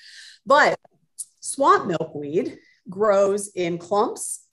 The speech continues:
as does, and, and it, it will handle those wet feet. It's aptly named. Um, I also have swamp milkweed planted in some upland, um, beds, and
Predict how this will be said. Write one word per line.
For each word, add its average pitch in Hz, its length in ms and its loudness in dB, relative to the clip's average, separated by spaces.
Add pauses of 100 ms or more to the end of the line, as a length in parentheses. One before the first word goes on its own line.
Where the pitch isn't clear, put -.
(140)
as 180 320 -2
does, 196 640 0
and, 170 160 -4
and 196 140 2
it, 208 280 2
it 190 140 -2
will 214 140 0
handle 208 420 0
those 180 220 0
wet 190 240 -6
feet. 175 460 -10 (280)
It's - 240 -12
aptly 170 380 -2
named. 170 460 -4 (360)
Um, 156 220 -6
I 175 160 2
also 185 340 -2
have 175 220 -4
swamp 170 480 -6
milkweed 170 460 -2
planted 165 380 -6
in 156 160 -8
some 151 200 -8
upland, 180 600 -4 (260)
um, 175 500 -6
beds, 202 500 -2 (100)
and 160 380 -6